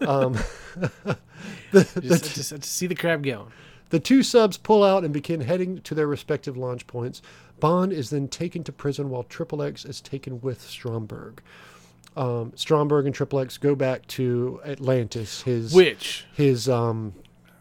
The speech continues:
Speaker 1: uh, Legion of Doom headquarters.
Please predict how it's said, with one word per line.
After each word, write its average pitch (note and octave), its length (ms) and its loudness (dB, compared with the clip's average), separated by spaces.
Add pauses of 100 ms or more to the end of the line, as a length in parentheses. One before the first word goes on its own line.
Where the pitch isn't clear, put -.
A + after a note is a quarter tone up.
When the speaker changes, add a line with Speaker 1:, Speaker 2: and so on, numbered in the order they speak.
(1300)
Speaker 1:
uh, A2+ 400 0 (960)
Legion D3 320 2
of B2 100 0
Doom B2 640 0
headquarters. A2+ 580 -6